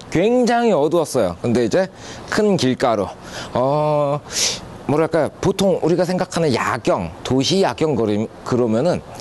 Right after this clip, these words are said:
이 정도 광량을 많이 이제 경험을 하게 되는 거죠. 여기를 한번 촬영을 해봅시다. 어, 주위에서 보고 싶은 부분은 뭐냐면은 저기는 굉장히 밝아요. 그리고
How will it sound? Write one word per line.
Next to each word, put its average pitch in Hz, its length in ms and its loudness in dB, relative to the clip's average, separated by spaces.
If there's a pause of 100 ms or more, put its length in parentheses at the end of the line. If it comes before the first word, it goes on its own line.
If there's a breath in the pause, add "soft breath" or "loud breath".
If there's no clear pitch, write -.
이 131 200 2
정도 196 380 0
광량을 160 420 -2
많이 151 560 0
이제 120 140 0
경험을 147 460 0
하게 165 180 -2
되는 101 240 0
거죠. 92 300 0 (460 loud breath)
여기를 165 300 4
한번 156 160 -2
촬영을 175 380 0
해봅시다. 156 440 -2 (540 loud breath)
어, 139 180 0
주위에서 185 800 2
보고 202 280 2
싶은 170 240 0
부분은 151 340 2
뭐냐면은 123 680 2 (600 loud breath)
저기는 196 420 2 (140)
굉장히 233 360 2
밝아요. 110 440 0 (100)
그리고 147 300 0